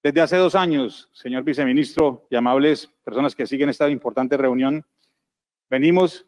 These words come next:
trabajando articuladamente, buscando toda clase de propósitos para efectos de poder consolidar eso de su mano.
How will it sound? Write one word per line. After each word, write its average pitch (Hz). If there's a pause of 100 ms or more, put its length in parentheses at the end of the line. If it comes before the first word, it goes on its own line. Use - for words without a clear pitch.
trabajando 135
articuladamente, 147
buscando 156
toda 170
clase 165
de 156
propósitos 143
para 120
efectos 139
de 151
poder 127
consolidar 120
eso 151 (140)
de 123
su 113
mano. 120